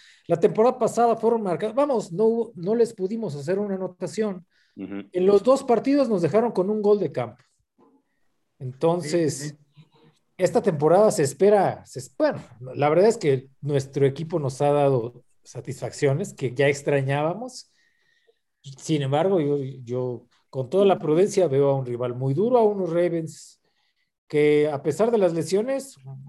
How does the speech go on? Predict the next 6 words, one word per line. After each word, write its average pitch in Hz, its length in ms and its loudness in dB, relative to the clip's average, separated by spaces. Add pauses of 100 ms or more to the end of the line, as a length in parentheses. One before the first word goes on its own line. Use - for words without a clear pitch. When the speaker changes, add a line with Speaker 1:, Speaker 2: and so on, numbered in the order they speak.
(120)
Speaker 1:
no, 190 440 -8
pues, 160 220 -16 (100)
con 160 200 -4
ese 190 180 -4
coacheo, 156 880 0 (320)
eh, 139 180 -10